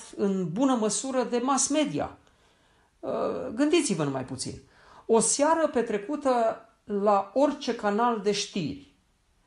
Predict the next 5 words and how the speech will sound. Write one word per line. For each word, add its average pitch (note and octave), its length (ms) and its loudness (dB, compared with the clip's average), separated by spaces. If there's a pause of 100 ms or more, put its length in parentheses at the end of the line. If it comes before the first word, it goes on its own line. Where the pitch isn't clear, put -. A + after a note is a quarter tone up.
(220)
va F#3+ 300 4
semăna G#3 960 4
în G3 320 2
inima B3 640 2
omului G3 800 2